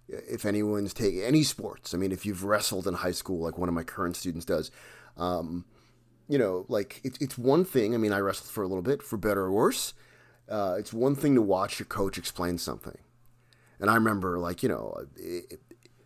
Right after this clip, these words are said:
it, think about it. Any, any sport, anything. If you watch your coach show you how to do something, whether it's wrestling or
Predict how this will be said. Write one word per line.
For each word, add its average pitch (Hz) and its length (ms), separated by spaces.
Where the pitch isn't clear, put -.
it, - 180
think 220 180
about - 320
it. - 180
Any, 190 240
any 202 180
sport, 151 560
anything. 131 440
If 76 100
you 110 80
watch 127 280
your 139 80
coach 117 280
show 123 220
you 113 120
how 101 60
to 98 100
do 107 140
something, 107 640
whether 73 180
it's - 160
wrestling 113 680
or 67 120